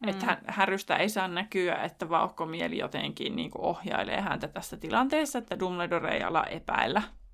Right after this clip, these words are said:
Speaker 1: Mm, sepä.
Speaker 2: Harry siis tuijottaa vauhkomieltä eikä ymmärrä yhtään, koska Dumbledore on ystävä ja kuuluisa Aurori. Eli tää ei käynyt järkeen. Ja sitten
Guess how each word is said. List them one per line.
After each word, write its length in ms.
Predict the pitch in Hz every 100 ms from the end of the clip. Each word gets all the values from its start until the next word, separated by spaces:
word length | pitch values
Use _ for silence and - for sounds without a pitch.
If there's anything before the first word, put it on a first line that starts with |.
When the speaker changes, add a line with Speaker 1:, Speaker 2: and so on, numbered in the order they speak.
| -
Speaker 1:
Mm, 400 | 196 196 190 190 - -
sepä. 380 | - 202 - 190 - - - - - - - - - _ _ _ _ -
Speaker 2:
Harry 320 | 240 311 311
siis 240 | 247 233
tuijottaa 520 | - 247 262 - -
vauhkomieltä 580 | 190 294 - - 240 226
eikä 240 | - 220 -
ymmärrä 400 | 262 254 233 -
yhtään, 480 | 262 302 - 220 208
koska 280 | 214 202 196
Dumbledore 500 | 214 214 175 175 170
on 100 | 165
ystävä 440 | 180 - 277 294
ja 60 | 262
kuuluisa 460 | 247 226 233 226
Aurori. 400 | - - 147 - - - - - - -
Eli 120 | 190
tää 200 | 190 214 202
ei 80 |
käynyt 360 | 208 185 185 -
järkeen. 640 | 175 165 - - 101 175 - -
Ja 120 | 196
sitten 440 | 214 214 196 -